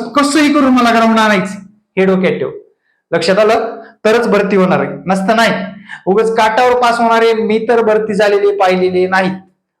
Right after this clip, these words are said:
आता हे मास्तर निगेटिव्ह बोलते असं वाटेल तुम्हाला, पण मित्रा, अजिबात नाही. या गोष्टी तुला करताना काय करायचे, काय करता येईल करायचं लक्षात ये. चाळीस प्लस माझं ग्राउंड कसं येईल या दृष्टीने पावलं टाकायचे.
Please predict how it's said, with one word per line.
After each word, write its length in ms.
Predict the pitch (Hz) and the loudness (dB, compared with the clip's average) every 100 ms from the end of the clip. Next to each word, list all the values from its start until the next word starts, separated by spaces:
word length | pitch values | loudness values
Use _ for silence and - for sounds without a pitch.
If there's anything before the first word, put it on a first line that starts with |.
| - | -10
आता 140 | - | -2
हे 140 | 165 185 | 0 2
मास्तर 340 | 190 185 180 | 2 0 0
निगेटिव्ह 380 | 185 190 208 196 | 2 2 2 2
बोलते 260 | 196 190 | 2 2
असं 280 | 190 190 190 | 0 0 0
वाटेल 400 | 180 185 208 202 | 2 2 0 -2
तुम्हाला, 360 | 190 180 170 - - - _ | 0 0 0 -2 -10 -20 _
पण 120 | 165 170 | -4 -2
मित्रा, 420 | 185 208 208 - - - _ | 0 0 0 -2 -10 -18 _
अजिबात 420 | 156 156 190 196 190 190 | -4 -2 0 0 0 -2
नाही. 400 | 196 185 190 185 | -2 -2 -2 0
या 100 | 190 | 0
गोष्टी 340 | 190 196 202 | 0 -2 -6
तुला 240 | 208 190 185 | -4 0 0
करताना 600 | 180 185 185 208 185 185 | 0 0 0 0 0 0
काय 120 | 196 | 0
करायचे, 440 | 190 196 190 208 233 - - _ - | 0 -2 0 0 0 -2 -12 _ -2
काय 160 | 180 202 | 0 2
करता 260 | 220 214 | 0 0
येईल 200 | 220 226 | 0 0
करायचं 340 | 220 220 220 220 | 0 0 0 0
लक्षात 300 | 226 - 220 | 0 0 0
ये. 440 | 226 208 196 - _ - | 0 0 -4 -12 _ -4
चाळीस 400 | 190 208 254 - | 0 0 -2 -6
प्लस 420 | - 240 277 269 | -2 0 2 0
माझं 460 | 226 202 202 214 190 | 0 0 0 0 2
ग्राउंड 420 | 202 214 220 - - _ _ - | 2 2 0 -4 -14 _ _ -2
कसं 260 | 220 226 | 0 2
येईल 340 | 233 220 233 226 | 2 0 -2 -2
या 160 | 190 | 0
दृष्टीने 420 | 190 196 190 196 202 | 0 -2 -4 -4 0
पावलं 380 | 190 185 190 | 2 2 2
टाकायचे. 640 | 190 180 185 156 143 131 - | 2 0 0 -2 -4 -6 -14